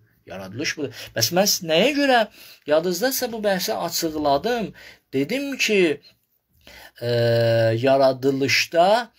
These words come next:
iki dənə paradoks var idi. O iki dənə paradoksu otuz yeddinci dərsdə də təkrar eləmişəm. O paradoksları həll edəndən sonra, e, həll edəndən sonra hansı məsələ çıxırdı ortaya?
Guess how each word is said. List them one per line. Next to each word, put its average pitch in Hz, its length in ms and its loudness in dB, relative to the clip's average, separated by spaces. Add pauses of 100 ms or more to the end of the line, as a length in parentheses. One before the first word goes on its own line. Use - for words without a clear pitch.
(220)
iki - 220 -6
dənə 220 180 -2
paradoks 170 720 0
var 156 160 6
idi. 101 500 -4 (520)
O 185 140 -4
iki 175 180 -6
dənə 175 240 2
paradoksu 151 680 0 (100)
otuz 143 240 -4
yeddinci 143 400 -4
dərsdə 151 340 2
də 139 120 -4
təkrar 131 400 -2
eləmişəm. 120 480 -2 (340)
O 170 80 -8
paradoksları 156 800 2
həll 160 380 0 (200)
edəndən 143 540 0
sonra, 143 540 2 (1120)
e, 113 80 -4 (340)
həll 160 240 2
edəndən 147 400 -2
sonra 180 300 2 (580)
hansı 147 320 -4
məsələ 208 300 0
çıxırdı 185 360 -2
ortaya? 175 440 2